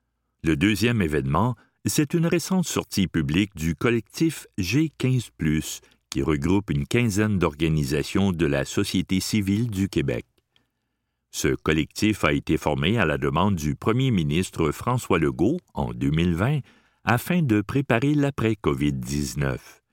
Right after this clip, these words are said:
Il vient de dévoiler quarante-cinq propositions pour que le Québec devienne la première société nord-américaine basée sur la recherche du bien-être.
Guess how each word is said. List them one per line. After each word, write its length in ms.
Il 160
vient 260
de 160
dévoiler 580
quarante-cinq 680
propositions 880
pour 240
que 100
le 240
Québec 400
devienne 460
la 160
première 440
société 760
nord-américaine 920
basée 400
sur 200
la 140
recherche 640
du 260
bien-être. 760